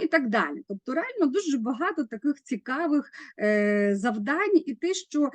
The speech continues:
е, діти можуть самі тут щось клацати, дивитися, тут багато відео цікавих, аудіо. І, е, те, що ви можете показати це на уроці, це дуже класно працює. Я би дуже радила звернутися до, до цього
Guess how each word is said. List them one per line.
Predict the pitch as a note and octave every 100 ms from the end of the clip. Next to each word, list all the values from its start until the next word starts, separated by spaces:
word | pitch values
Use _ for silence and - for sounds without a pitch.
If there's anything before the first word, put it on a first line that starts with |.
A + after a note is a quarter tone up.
| D#4+ -
е, | A3+
діти | G3+ F#3+ D#4 - C#4
можуть | A#3 D#4 C#4+ A3
самі | - C#4+ C4+ A#3
тут | A#3 G3+
щось | - A3+
клацати, | - A#3 A3 A3 A3
дивитися, | G3 G#3+ G3+ A3 G#3+ A3+
тут | D#4+ E4
багато | D4 E4 C#4+
відео | G#3 B3 A3 G#3+
цікавих, | G#3+ G3+ G#3+ G3 F#3 -
аудіо. | A#3+ B3 A#3 A3 F#3+ G3+ - - - C#4+
І, | C#4+ D4 D4+
е, | C4 B3 A#3+ A#3+ A#3+ A#3+ A#3 A#3 A#3
те, | F4
що | G4+ F4
ви | D4+
можете | F4+ -
показати | C4+ D4 D4 D#4+ D#4+
це | C4 D#4
на | C#4
уроці, | C#4+ D4 G#4 G#4 E4+ D4+ -
це | -
дуже | C4 F#4+ D4+
класно | B3+ C#4 B3 G3 G#3+ G3
працює. | A3+ A3 A4 A#4+
Я | D4 F4
би | C#4
дуже | A3 A#3+ G#3+
радила | G#3 E4 C4 A#3+ A#3 - -
звернутися | G#3+ D4+ D4 C4+ G3+ F#3+ -
до, | F#3 G3
до | G3 A3+
цього | - A#3+ B3 G#3